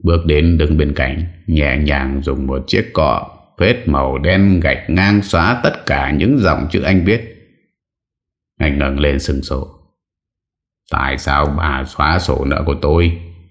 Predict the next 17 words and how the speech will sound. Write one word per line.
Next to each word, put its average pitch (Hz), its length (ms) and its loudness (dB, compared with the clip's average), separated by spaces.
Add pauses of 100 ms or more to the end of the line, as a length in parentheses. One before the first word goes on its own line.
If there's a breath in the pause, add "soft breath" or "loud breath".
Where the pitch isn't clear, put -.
(1040)
"Xóa 90 120 0
hết 110 140 0
đi 104 240 0
con, 104 320 0 (280)
chẳng - 260 0
ai 107 180 2
nợ 110 220 2
ai 110 180 -2
cả." 80 380 -2 (960)
Bà 67 180 0
lão 73 260 0
nói 76 240 2
nhẹ 82 240 2
nhàng, 65 520 -2
y 104 140 4
như 104 100 6
lúc 123 160 4